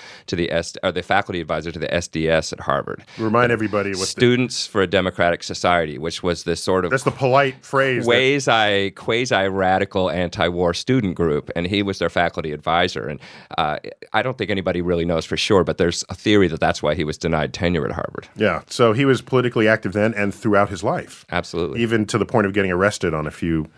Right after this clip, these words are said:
Speaker 2: uh, uh, points of demonstration.
Speaker 1: Yeah, at the, at the, uh, nuclear test site, he was arrested.
Speaker 2: Yeah, so Carl was an exponent of space exploration that entire time, not only robotic. Uh, I, I think initially he was a little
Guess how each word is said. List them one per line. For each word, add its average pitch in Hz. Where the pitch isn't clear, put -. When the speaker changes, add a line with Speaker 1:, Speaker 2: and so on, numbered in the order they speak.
Speaker 2:
uh, 73
uh, 73
points -
of 76
demonstration. 78
Speaker 1:
Yeah, 113
at 85
the, 85
at 92
the, 85
uh, 82
nuclear 87
test -
site, 76
he 78
was 73
arrested. 71
Speaker 2:
Yeah, 160
so 139
Carl 202
was 143
an 117
exponent 127
of 98
space 127
exploration 107
that 82
entire 87
time, 90
not 92
only 90
robotic. 80
Uh, 92
I, 120
I -
think 123
initially 113
he 107
was 92
a 90
little 92